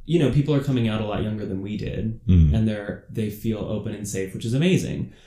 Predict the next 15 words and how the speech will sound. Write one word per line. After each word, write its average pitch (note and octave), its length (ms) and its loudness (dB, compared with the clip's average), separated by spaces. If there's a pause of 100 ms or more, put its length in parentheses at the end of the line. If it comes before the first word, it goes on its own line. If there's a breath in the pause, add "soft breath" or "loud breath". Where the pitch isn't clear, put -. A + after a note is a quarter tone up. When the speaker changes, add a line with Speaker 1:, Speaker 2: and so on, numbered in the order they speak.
(220 soft breath)
Speaker 1:
to A2+ 640 2 (160)
express A2+ 460 -4
their G#2+ 140 -4
identity. A2+ 680 -2 (200 soft breath)
And A#2 100 -2
so B2 80 0
they're A#2+ 140 2
doing C3 160 0
it A#2 40 0
a A2 40 0
lot G#2+ 200 0
younger, B2+ 340 2
but A2 280 0
I A2+ 100 2
think B2 320 -4